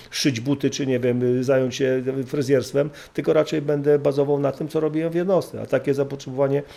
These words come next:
na takie firmy na pewno, ym, jest. Także myślę, że spektrum możliwości jest rumne-, y, różne. Chyba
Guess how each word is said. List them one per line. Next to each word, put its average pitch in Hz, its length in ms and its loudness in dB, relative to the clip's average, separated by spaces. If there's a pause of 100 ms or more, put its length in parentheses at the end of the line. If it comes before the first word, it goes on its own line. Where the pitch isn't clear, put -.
(140)
na 131 100 2
takie 139 220 0
firmy 139 300 -2
na 139 100 0
pewno, 135 520 0 (340)
ym, 170 240 -4
jest. 170 340 4
Także 131 260 0
myślę, 151 260 -4
że 143 220 4 (180)
spektrum 175 460 0
możliwości 139 580 -2
jest 123 240 -2
rumne-, 139 300 0 (340)
y, - 20 0
różne. 147 500 2 (340)
Chyba 147 320 0